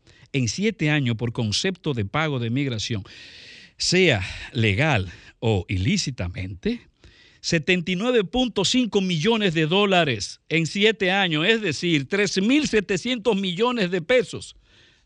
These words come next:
Tres mil setecientos millones de pesos en siete años. Y de esos setenta y nueve punto cinco, solo ingresaron al país once seis millo-, os-, once punto seis millones. <laughs> Entonces, ¿y, y qué pasó con la diferencia?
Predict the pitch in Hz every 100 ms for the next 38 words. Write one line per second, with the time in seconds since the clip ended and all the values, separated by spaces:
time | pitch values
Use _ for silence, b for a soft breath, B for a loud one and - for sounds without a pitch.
0 | b 226 254 202 269 302 220 208 185 -
1 | 233 202 185 175 190 190 170 160 180 160
2 | 160 143 - 165 143 139 131 95 B B
3 | B B B 170 233 269 233 196 202 170
4 | 170 190 170 185 165 156 139 131 127 120
5 | 175 190 165 143 151 143 139 127 131 120
6 | - - 120 175 - 156 156 151 147 151
7 | - 156 - 143 180 170 160 147 135 123
8 | 131 135 131 170 185 - - _ _ _
9 | _ _ _ B B - - 139 - -
10 | _ - - 226 165 139 - B 170 160
11 | 143 143 156 147 269 226 151 143 143 135
12 | 123 117 98 90 85 113 120 233 -